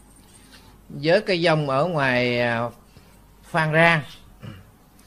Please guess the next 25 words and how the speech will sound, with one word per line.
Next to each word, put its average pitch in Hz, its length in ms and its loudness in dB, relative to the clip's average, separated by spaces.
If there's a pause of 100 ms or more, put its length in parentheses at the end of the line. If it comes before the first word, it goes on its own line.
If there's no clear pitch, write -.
(500)
Thì, 135 220 -2
à, 127 480 0
ngày 127 340 -2
hai 160 300 2
tháng 175 180 -2
chín, 220 280 -2
hai 165 300 0
đứa 185 160 2
học 185 240 -2
trò 131 240 2
nó 147 120 -2
nghỉ, 151 440 -2
nó 185 80 -6
đi 165 220 -6
chơi. 185 340 8 (640)
Nó 175 100 -12
mới 214 200 -2
học 196 220 -4
có 175 100 -8
cấp - 200 -8
hai 151 320 2
à. 113 140 -4 (760)
Thì 139 140 -6
cái 190 180 -6
con, 156 1200 -6